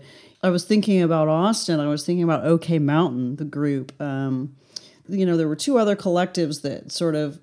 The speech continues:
were around for a little while. One was called the Fresh Up Club and one was called Camp Fig. I'm so proud of myself for just remembering these things 'cause I was not in Austin at the time, but I was aware of OK Mountain and all the people who were associated with OK Mountain or artists.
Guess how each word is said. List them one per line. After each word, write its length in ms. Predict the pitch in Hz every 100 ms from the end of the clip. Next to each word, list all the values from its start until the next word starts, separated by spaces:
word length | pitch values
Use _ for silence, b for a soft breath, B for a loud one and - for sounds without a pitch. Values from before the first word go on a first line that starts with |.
| -
were 240 | 156 156
around 260 | 175 196 190
for 100 | 180
a 40 |
little 220 | 165 170
while. 180 | 156 151
One 200 | 175 190
was 180 | 175 165
called 480 | - 165 156 151 143
the 80 |
Fresh 320 | 139 190 190 185
Up 100 | -
Club 300 | - 156 147
and 100 | 143
one 140 | 147
was 100 | 143
called 240 | - 143
Camp 300 | 139 165 -
Fig. 400 | - 190 180 147 -
I'm 120 | 185
so 360 | - 370 330
proud 340 | 294 - 254 359
of 60 |
myself 320 | 269 226 202 190
for 80 |
just 200 | 185 185
remembering 520 | 175 170 196 196 185 175
these 200 | 170 170
things 280 | 170 175
'cause 160 | - 190
I 140 | 262
was 160 | 208 208
not 220 | 226 285
in 100 | 233
Austin 380 | 214 240 226 202
at 80 | 185
the 80 | 220
time, 360 | 220 202 180 170 B B B B -
but 100 | 208
I 120 | 208
was 180 | 208 202
aware 280 | 196 202
of 80 | 196
OK 300 | 185 175 180
Mountain 400 | 160 180 208 170
and 160 | 170 175
all 120 | 175
the 320 | 175 175 160 -
people 300 | 214 180 175
who 100 | 175
were 120 | 160
associated 580 | 151 - 160 156 151 143
with 120 | 135
OK 260 | 135 135 131
Mountain 320 | 160 175 165
or 80 | -
artists. 500 | 135 151 156 -